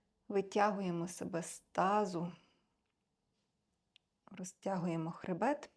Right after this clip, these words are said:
Крокуємо руками вперед. Лягаємо животом на стегна. І або вкладаємо чоло на кулаки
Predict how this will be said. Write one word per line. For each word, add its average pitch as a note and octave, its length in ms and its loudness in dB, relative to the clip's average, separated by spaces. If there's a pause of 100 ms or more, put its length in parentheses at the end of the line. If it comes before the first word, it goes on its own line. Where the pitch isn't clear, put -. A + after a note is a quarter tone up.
(800)
Крокуємо G3+ 720 2
руками G3 580 -2
вперед. E3+ 720 -6 (1700)
Лягаємо F3 540 0
животом F3 600 -2
на F3+ 120 0
стегна. E3+ 680 -2 (1600)
І A3 160 6
або A3+ 180 6
вкладаємо A3+ 640 10
чоло G#3+ 460 10 (400)
на G3+ 120 4
кулаки A3 800 8